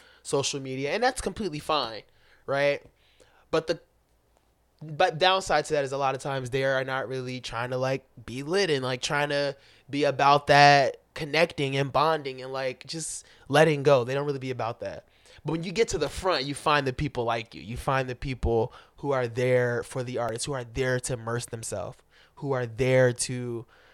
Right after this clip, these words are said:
just let their guard down and just go crazy, right? So, yeah, I get towards the front, and it just blows my mind.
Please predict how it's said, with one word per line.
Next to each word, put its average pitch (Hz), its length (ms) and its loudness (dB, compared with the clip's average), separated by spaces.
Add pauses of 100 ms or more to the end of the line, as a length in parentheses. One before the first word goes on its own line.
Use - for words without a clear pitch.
(180)
just - 180 -4
let 143 160 0
their 135 140 2
guard 127 340 4
down 120 240 0
and 117 100 -6
just 113 200 -8
go 110 120 -2
crazy, 113 420 -10
right? 104 280 -8 (1200)
So, 170 180 6
yeah, 147 540 6 (260)
I 139 120 4
get 147 180 0
towards 156 260 4
the 139 120 2
front, 156 520 6
and 139 540 2
it 151 100 -4
just 165 240 2
blows 160 300 12
my 165 160 0
mind. 143 580 -4